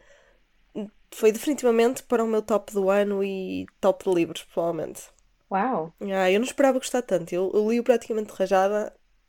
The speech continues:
Speaker 1: Também é um livro pequeno. Também ajuda, pronto.
Speaker 2: Quantas
Speaker 1: Mas
Speaker 2: páginas?
Speaker 1: ele não chega a trezentas, tem duzentas e noventa e seis, por isso é pequenininho.
Speaker 2: Uhum.
Speaker 1: Lê-se mesmo bem. E eu fui um bocado às escuras com este livro, porque o resumo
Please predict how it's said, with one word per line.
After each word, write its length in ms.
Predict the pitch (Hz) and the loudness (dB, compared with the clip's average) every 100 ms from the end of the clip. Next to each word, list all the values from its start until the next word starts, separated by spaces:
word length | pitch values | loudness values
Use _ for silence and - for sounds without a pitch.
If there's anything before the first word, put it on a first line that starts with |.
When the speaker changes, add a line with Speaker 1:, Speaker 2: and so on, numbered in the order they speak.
| _ | _
Speaker 1:
Também 160 | 226 226 | -2 2
é 40 | |
um 60 | 254 | 4
livro 200 | 254 240 | 2 -2
pequeno. 400 | - - - - _ _ _ - 185 - | -8 -8 -8 -8 _ _ _ -18 -16 -2
Também 240 | 180 185 | 2 4
ajuda, 360 | 185 165 143 156 - | 2 2 -4 -6 -12
pronto. 260 | - 170 - - - - - - | -12 -12 -14 -20 -20 -20 -20 -4
Speaker 2:
Quantas 180 | 190 202 196 | 4 8 8
Speaker 1:
Mas 80 | 196 | 10
Speaker 2:
páginas? 460 | 226 233 262 262 - - - - - _ _ - | 8 6 0 -4 -8 -20 -20 -20 -20 _ _ 2
Speaker 1:
ele 160 | 240 262 | 6 8
não 120 | 269 | 8
chega 240 | 262 269 262 | 6 4 4
a 40 | |
trezentas, 540 | - 202 190 185 180 | 0 -2 -4 -4 -6
tem 160 | - 202 | -4 -4
duzentas 340 | 196 214 214 | -2 -2 -2
e 40 | 214 | -2
noventa 320 | 214 214 208 | -2 -2 -2
e 40 | |
seis, 360 | 208 - - - | -4 -6 -8 -12
por 120 | - | -10
isso 140 | 180 185 | -6 -6
é 40 | |
pequenininho. 520 | - 185 180 160 170 _ _ _ 240 | -6 -6 -6 -6 -10 _ _ _ -4
Speaker 2:
Uhum. 440 | 214 165 175 240 _ _ - _ - | -4 -4 -6 -8 _ _ -20 _ 0
Speaker 1:
Lê-se 420 | 202 202 - - | 2 2 -2 -4
mesmo 300 | 196 196 190 | -4 -4 -4
bem. 200 | 170 185 _ _ - - - - | -4 -8 _ _ -20 -20 -12 2
E 80 | 254 | 4
eu 80 | |
fui 160 | 262 302 | 6 2
um 40 | 285 | 2
bocado 240 | 294 269 | 4 6
às 120 | 277 | 6
escuras 340 | - - 190 - | 6 2 2 2
com 100 | 208 | -4
este 180 | - 202 | -2 -2
livro, 260 | 180 175 175 | 0 -2 -4
porque 520 | 202 196 - 220 208 - | -6 -4 2 4 4 2
o 80 | |
resumo 800 | 220 220 214 233 254 254 247 247 | -2 -2 0 2 2 2 2 0